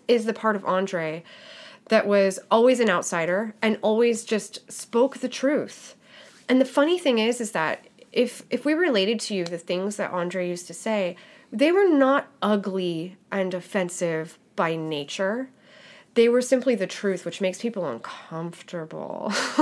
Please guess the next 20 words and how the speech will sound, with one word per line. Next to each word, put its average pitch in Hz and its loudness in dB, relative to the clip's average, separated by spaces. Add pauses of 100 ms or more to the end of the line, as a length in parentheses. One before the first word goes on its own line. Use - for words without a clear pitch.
(120)
Like, 269 2 (520)
it 247 -2
makes 220 0
people 226 -2
very 190 4
uncomfortable. 165 -4 (220)
When 208 2
people 247 2
are 165 0 (760)
being 165 -4
fake, 214 0 (260)
when 170 -2
they're 180 4
fronting, 240 2 (160)
when 185 0
they 180 4
are 226 0
posing, 196 -2 (320)
and 180 -2
somebody 247 0